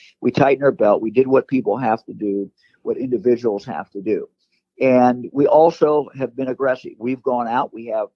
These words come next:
a fairly, a pretty low interest rates today, as you know, and we renegotiated some of our bonds. And, uh, we got,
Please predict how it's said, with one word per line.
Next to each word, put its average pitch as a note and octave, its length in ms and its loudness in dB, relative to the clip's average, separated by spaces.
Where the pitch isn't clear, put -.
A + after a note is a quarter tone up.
a G2 60 -18
fairly, B2+ 540 0
a G2+ 80 -8
pretty C#3+ 180 -6
low A2 480 4
interest C3+ 400 -6
rates B2 300 0
today, A#2+ 320 0
as B2 140 -10
you A#2 80 -14
know, A#2+ 320 -8
and A#2+ 300 -10
we B2+ 320 -6
renegotiated C3 920 2
some B2 180 -8
of A#2 120 -6
our A2 100 0
bonds. - 640 -8
And, G#2 380 -10
uh, F#2+ 200 -4
we A2 120 -8
got, A2 300 0